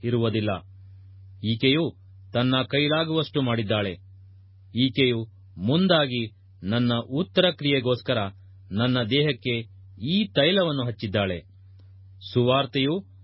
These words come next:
ಸರ್ವಲೋಕದಲ್ಲಿ ಎಲ್ಲೆಲ್ಲಿ ಸಾರಲಾಗುವುದೋ, ಅಲ್ಲಲ್ಲಿ ಈಕೆ ಮಾಡಿದ್ದನ್ನು ಸಹ ಈಕೆಯ ನೆನಪಿಗಾಗಿ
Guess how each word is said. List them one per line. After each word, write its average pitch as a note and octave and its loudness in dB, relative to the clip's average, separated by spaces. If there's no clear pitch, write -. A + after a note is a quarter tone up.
ಸರ್ವಲೋಕದಲ್ಲಿ D3 2
ಎಲ್ಲೆಲ್ಲಿ D3 0
ಸಾರಲಾಗುವುದೋ, D3 0
ಅಲ್ಲಲ್ಲಿ C#3 2
ಈಕೆ G3 2
ಮಾಡಿದ್ದನ್ನು C3+ 0
ಸಹ A#2+ -2
ಈಕೆಯ D#3+ 2
ನೆನಪಿಗಾಗಿ B2 -2